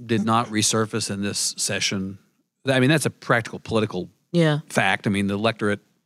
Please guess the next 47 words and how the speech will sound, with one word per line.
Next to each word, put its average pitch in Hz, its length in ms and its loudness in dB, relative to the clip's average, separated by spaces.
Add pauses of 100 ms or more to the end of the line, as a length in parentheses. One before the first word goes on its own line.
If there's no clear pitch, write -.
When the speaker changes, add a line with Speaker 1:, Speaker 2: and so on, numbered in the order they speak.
(480)
Speaker 1:
returned 110 360 0
a 98 40 -6
different 101 300 -4
legislature 98 520 -2
to - 180 -8
Speaker 2:
Yeah. 147 100 0
Speaker 1:
the 139 60 -4
Capitol 117 340 0
this 110 160 0
time 98 240 0
than 92 140 -4
last 117 260 2
time. 87 240 -8
Speaker 2:
Yeah. 185 300 2 (120)
Speaker 1:
A 110 60 -4
legislature 117 480 0
that 98 140 -2
is 98 120 -4
likely, 107 360 0
on 92 120 -2
the 90 60 -2
numbers 101 400 0
at 85 60 -10
least, 92 300 -6
to 95 60 -8
be 92 140 -10
less 110 380 2
inclined 98 560 -2
rather 101 200 -4
than 95 160 -8
more 104 160 2
inclined 98 360 -4
to 95 80 -8
re-, 98 500 -4 (840)
um, 87 500 -10 (400)
uh, 110 120 -14 (380)
reimagine 120 580 4
that 107 140 0
legislation 101 540 -2
or 90 80 -8
take 104 220 -4
it 98 80 -8
back 90 200 -6
up, 85 280 -6
I 87 80 -10
should 78 160 -10
say. - 320 -14